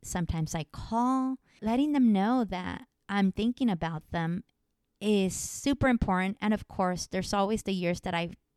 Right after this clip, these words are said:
just miss the birthdays because it, I just do. But simply admitting to that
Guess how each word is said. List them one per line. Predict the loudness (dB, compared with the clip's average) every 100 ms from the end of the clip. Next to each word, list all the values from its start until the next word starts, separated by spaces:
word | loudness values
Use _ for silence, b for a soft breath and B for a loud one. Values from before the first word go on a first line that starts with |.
| _ -12
just | -2 0 0 0 0
miss | 2 2 -2
the | -6
birthdays | -2 -4 -2 -6 -4
because | -6 -6 -8 -10 -8
it, | -8 -8 _ -8
I | -6
just | -4 -8 -6
do. | -2 -2 -2 -6 b b b b b _
But | 2 2 0 _ -8
simply | 0 0 2
admitting | 2 2 2 0
to | 0
that | -2 -4